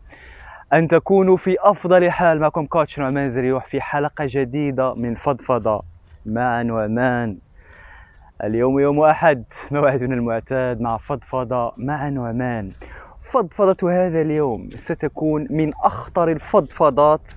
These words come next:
على القناة على الإطلاق. إنها الفضفضة رقم مائة وواحد. <laughs> نعم،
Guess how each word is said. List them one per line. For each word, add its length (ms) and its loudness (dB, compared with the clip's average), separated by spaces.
على 360 6
القناة 600 2
على 380 6
الإطلاق. 880 4
إنها 340 6
الفضفضة 760 4
رقم 440 2
مائة 600 4
وواحد. 720 6
<laughs> 340 -20
نعم، 400 2